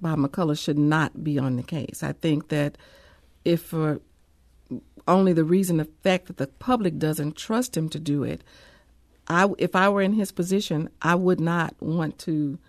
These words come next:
be the one that made that decision. And then whatever decision he makes, the, the, uh, public will question it. He would be scrutinized. So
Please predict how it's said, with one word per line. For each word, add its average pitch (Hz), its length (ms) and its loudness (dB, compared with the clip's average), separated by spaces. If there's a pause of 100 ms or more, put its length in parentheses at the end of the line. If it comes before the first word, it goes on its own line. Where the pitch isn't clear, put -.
(380)
be 185 140 4
the 160 100 4
one 160 260 4
that 147 100 2
made 160 260 2
that 151 160 -2
decision. 165 400 0
And 151 180 2
then 160 240 4 (360)
whatever 180 320 6
decision 165 500 0
he 180 160 2
makes, 175 480 2
the, 160 260 0
the, 156 360 0
uh, 123 160 -4 (160)
public 202 360 -2
will 160 360 0 (420)
question 240 400 2
it. - 140 -2
He 180 120 -2
would 160 140 -2
be 170 80 -2
scrutinized. 170 680 -4
So 156 320 -4